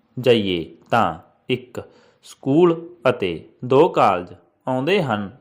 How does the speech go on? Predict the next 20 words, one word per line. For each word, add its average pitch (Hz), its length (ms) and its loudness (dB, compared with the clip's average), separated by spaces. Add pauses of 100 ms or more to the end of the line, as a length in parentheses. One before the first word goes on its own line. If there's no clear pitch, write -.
ਡੰਡੀ। 101 500 -4 (420)
ਕਾਲਜ 135 400 4
ਦੇ 98 380 -6 (160)
ਸਾਹਮਣੇ 104 600 -8 (360)
ਸਟੇਡੀਅਮ 165 600 0 (260)
ਵੀ 104 360 -4 (420)
ਬਣਿਆ 156 520 0 (320)
ਹੋਇਆ 165 280 2
ਹੈ 131 300 -6
ਡੰਡੀ। 95 500 -8 (360)
ਉੱਥੇ 104 540 -10 (300)
ਸ਼ਾਮ 139 400 0
ਨੂੰ 101 360 -8 (120)
ਮੇਰੀ 98 420 -6 (280)
ਵੱਡੀ 127 360 -2
ਭੈਣ 120 360 -4 (340)
ਖੇਡਣ 139 440 -4
ਲਈ 101 260 -2 (540)
ਆਉਂਦੀ 143 380 2
ਹੁੰਦੀ 98 480 -4